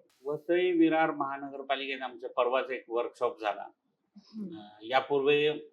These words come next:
Speaker 1: माझे सगळ्या महानगरपालिकांमध्ये वर्कशॉप झालेले आहेत. त्याचा फायदा असा होतो, लोकप्रतिनिधींना आम्ही या, अं, योजनेमध्ये बरोबर घेतल्याने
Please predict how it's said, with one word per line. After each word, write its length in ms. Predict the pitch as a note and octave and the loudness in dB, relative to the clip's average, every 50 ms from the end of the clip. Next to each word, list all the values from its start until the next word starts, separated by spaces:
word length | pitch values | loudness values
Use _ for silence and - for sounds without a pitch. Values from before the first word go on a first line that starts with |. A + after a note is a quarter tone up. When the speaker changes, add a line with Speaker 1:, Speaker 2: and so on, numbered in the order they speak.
| _ - | _ -8
Speaker 1:
माझे 340 | B2+ C3 B2+ C3 A#2+ C#3+ C3+ | -4 -4 -2 -2 -2 -2 -4
सगळ्या 340 | - - C3+ A#2 C#3 C#3+ C#3+ | -2 -4 -2 0 2 0 2
महानगरपालिकांमध्ये 1080 | C#3 C3 B2 B2+ B2 B2+ A#2+ A#2+ A#2 - B2+ A#2+ A#2+ A#2 A#2+ A#2+ A#2+ A#2 A#2+ A#2 A#2 | 2 0 0 0 -4 -6 -6 -6 0 0 0 0 0 -2 -4 -6 -6 -6 -6 -4 -4
वर्कशॉप 480 | A2+ A2 A2+ G#2 - - - A2+ G#2 G2+ | -2 -4 -4 -6 -6 -6 -6 -6 -6 -6
झालेले 400 | G2 G#2 G2+ G2+ G#2 G#2 G#2 G2+ | -6 -6 -6 -6 -6 -10 -12 -14
आहेत. 160 | G2 G2 - _ _ _ _ - | -16 -16 -18 _ _ _ _ -10
त्याचा 200 | D3+ D3+ F3+ F#3 - - | -6 -4 -4 -4 -2 4
फायदा 320 | - D3 D3+ D#3+ D3+ F3 F3+ | 4 4 4 6 4 4 2
असा 220 | F3 E3 - E3 | 2 2 0 0
होतो, 520 | D#3 D3+ C#3+ C#3 C#3 C3+ C3+ C#3+ D#3 C#3 - | 0 0 0 -2 -4 -6 -6 -6 -6 -8 -10
लोकप्रतिनिधींना 800 | B2+ B2+ B2 B2+ - B2 A#2+ A#2+ C3+ C3+ C3+ C#3 C#3 C#3+ C#3+ C#3+ | -12 -12 -12 -8 -8 -8 -4 -4 -2 -2 -2 -4 -4 -4 -4 -2
आम्ही 320 | C#3+ C#3+ C#3+ C#3+ C#3 C#3 C3 | -4 -4 -4 -4 -4 -2 0
या, 120 | C3 C3 | 2 2
अं, 280 | C3+ C#3 C#3 C#3 - - - A#2 A#2 A2+ A2 | 2 2 -2 -6 -10 -12 -14 -12 -12 -10 -10
योजनेमध्ये 640 | A2 A2+ A#2+ B2+ B2+ A#2 A#2+ C3 C3 C3 C3+ C3 C3 | -8 -8 -8 -8 -8 -8 -8 -8 -8 -6 -6 -6 -6
बरोबर 480 | A#2+ B2 B2 B2 C3 C3 C3 C#3 B2+ - | -2 0 2 2 2 0 0 -2 -2 -2
घेतल्याने 580 | A#2 A#2+ A#2 A#2 A#2 A#2+ A#2+ A#2 G#2 F#2+ F#2 | -4 -6 -8 -4 -4 -4 -4 -4 -6 -10 -14